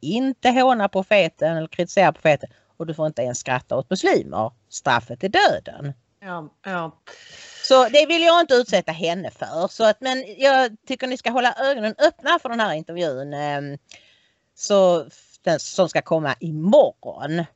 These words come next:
Speaker 2: Mm. Vi, eh, kommer ju med en länk och sådär på måndag såklart.
Speaker 1: Mm.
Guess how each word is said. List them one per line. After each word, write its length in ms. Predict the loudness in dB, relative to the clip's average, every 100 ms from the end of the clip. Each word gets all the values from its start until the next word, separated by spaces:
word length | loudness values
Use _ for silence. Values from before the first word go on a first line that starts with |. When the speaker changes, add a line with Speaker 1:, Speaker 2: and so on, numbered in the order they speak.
| _ _
Speaker 2:
Mm. 280 | -6 -4 -4 -8 _ -20 -20 -20 -20 -10
Vi, 440 | -6 -4 -2 2
eh, 360 | 4 4 2 -2
kommer 440 | -2 -2 -4 -6
ju 400 | -6 -4 -2 -2
med 220 | 0 -2 0
en 100 | 0
länk 320 | 0 -2 -4
och 100 | -4
sådär 280 | -2 -2 -2
på 400 | -2 -2 -2 -2 -2
måndag 540 | 0 2 2 0 0
såklart. 540 | -2 -4 -2 0 -2 -4 -16 -8
Speaker 1:
Mm. 140 | -4